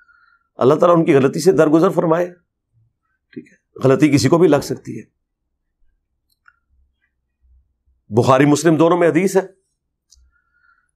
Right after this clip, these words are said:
साद इब्न मुआज रदी अल्लाह ताला अन्हु औस के सरदार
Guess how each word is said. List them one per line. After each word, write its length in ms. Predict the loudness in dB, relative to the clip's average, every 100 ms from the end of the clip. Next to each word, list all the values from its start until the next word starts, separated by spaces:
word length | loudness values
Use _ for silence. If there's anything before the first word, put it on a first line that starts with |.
| _ _ _ _ _ -20 -20 -20 -20 -20 -20 _ _ _ _
साद 460 | -14 -2 2 2 2
इब्न 200 | 2 2
मुआज 540 | 2 2 0 -2 -6 -4
रदी 240 | -2 0
अल्लाह 300 | 2 2 2
ताला 300 | 2 0 0
अन्हु 280 | -2 -4 -8 _ _ _ _ _ _ _ _ _ _ _ _ _ -2
औस 260 | 0 0
के 140 | -2 -2
सरदार 440 | 0 0 2 0